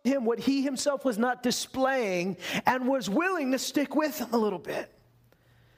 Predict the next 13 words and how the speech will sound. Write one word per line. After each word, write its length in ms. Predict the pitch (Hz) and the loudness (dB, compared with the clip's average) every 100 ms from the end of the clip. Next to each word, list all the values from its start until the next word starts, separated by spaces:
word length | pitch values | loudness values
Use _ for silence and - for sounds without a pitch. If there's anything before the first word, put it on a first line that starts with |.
| _ - | _ 2
Barnabas, 800 | 247 302 247 214 214 - - - - - _ _ _ _ | 2 2 0 0 -2 -4 -6 -8 -16 -20 _ _ _ _
this 180 | - 214 | 0 2
is 120 | 240 | 2
his 180 | 220 214 | 0 2
nature. 540 | 220 247 262 - - - _ _ _ _ - _ - _ - | 0 0 -2 -6 -8 -18 _ _ _ _ -20 _ -20 _ 0
All 260 | 233 294 311 | 2 2 0
we 160 | 311 | -2
see 320 | - - 277 | -2 -2 0
of 120 | 233 139 | 0 0
Barnabas 520 | 160 139 120 123 - | 0 0 -2 -2 -2
is 180 | 170 160 | 0 0
a 40 | |
man 580 | 175 185 202 220 233 | 0 0 0 -2 -4